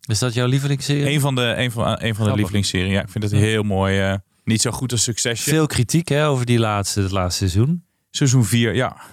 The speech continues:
Speaker 2: Was wel terecht. Ik vond de eerste drie seizoenen ook wel beter.
Speaker 1: De, de, de kritiek is dat er echt heel weinig van klopt, begreep ik, van de laatste seizoen.
Speaker 2: Ja,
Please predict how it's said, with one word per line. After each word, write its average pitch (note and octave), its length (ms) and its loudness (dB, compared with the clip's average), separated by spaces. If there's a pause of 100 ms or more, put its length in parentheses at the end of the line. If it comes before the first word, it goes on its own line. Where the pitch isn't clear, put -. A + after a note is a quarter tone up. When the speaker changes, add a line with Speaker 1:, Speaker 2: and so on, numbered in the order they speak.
(240)
Speaker 2:
Was B2+ 180 0
wel A#2+ 120 0
terecht. A#2+ 340 -2
Ik - 60 -10
vond C3 140 2
de A2+ 60 4
eerste B2 240 0
drie B2+ 260 2
seizoenen A#2 360 2
ook G#2 140 0
wel G#2 100 -2
beter. C#3+ 460 -2 (340)
Speaker 1:
De, A2+ 280 0
de, A2 220 0
de A2 160 0
kritiek C3 420 -2
is C3 220 2
dat A#2+ 200 -2
er A#2+ 100 -2
echt A2+ 200 -4
heel B2 360 4
weinig G2 360 2
van G#2 140 -2
klopt, C#3+ 360 -2
begreep B2+ 440 -2
ik, D#3 140 -4
van B2 180 -4
de A#2 80 0
laatste A2+ 400 -2
seizoen. B2+ 480 -2 (280)
Speaker 2:
Ja, A#2+ 340 -2